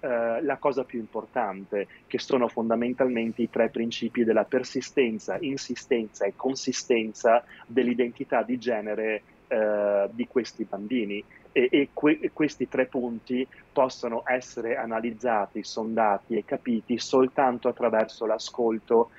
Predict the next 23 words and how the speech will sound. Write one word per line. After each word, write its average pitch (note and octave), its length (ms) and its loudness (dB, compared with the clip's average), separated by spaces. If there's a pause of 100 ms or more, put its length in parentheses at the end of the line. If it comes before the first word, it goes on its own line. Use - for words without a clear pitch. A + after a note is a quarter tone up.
(160)
di B2 180 0
questi B2+ 380 2
ragazzini A#2+ 640 0
nel G#2+ 180 -2
corso A#2+ 320 0
ovviamente A2+ 540 0
di, B2 200 0 (240)
di A#2+ 200 4
molto B2 400 4
tempo, G#2+ 500 0
non A2 240 -2
soltanto G#2+ 760 -2
un C3+ 100 -4
mese, A2+ 640 2 (300)
eh, A2+ 340 4
per C#3 180 0
poi C3 280 2
accompagnare B2+ 840 -4
loro A#2 440 0
e A#2 120 -6
le A2+ 120 2
loro B2 260 2
famiglie A#2 800 0